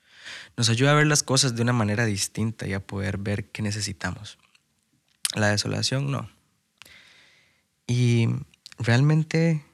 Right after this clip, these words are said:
la ansiedad me ha ayudado a valorar la soledad. Porque si soy sincero en lo personal, no soy mucho de hablar o de comunicarle a alguien que paso por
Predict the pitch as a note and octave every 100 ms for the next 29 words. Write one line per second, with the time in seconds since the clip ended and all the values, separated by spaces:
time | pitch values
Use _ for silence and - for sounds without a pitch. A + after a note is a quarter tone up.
0 | _ _ _ A#2 A#2 G#2+ A2 G#2 G#2 B2+
1 | - _ _ _ _ - _ _ - _
2 | A2 G2+ G#2+ A2+ A#2+ B2 A2+ G2 G2 F#2+
3 | G#2+ B2+ G#2+ G#2 F#2 - G#2+ - _ _
4 | _ - - - - - _ _ A2 G#2+
5 | A#2 G#2+ G#2 G#2+ - G#2+ G#2 - - A#2+
6 | C3 C#3+ A#2+ A#2+ B2 G#2+ - G#2+ G2 G2
7 | A2 B2+ - _ _ _ _ _ _ _
8 | _ - - A2 G#2+ A2+ A2+ B2 - G#2+
9 | G2 G2 G2 G2+ - - _ _ _ _
10 | _ _ _ - G#2 G2 G#2 G2+ G#2 G2+
11 | G#2 G2 G#2+ C3 A#2+ A#2 A2+ _ _ _
12 | _ - - - - - _ - G2 G2+
13 | G#2 G#2 - G2 G#2+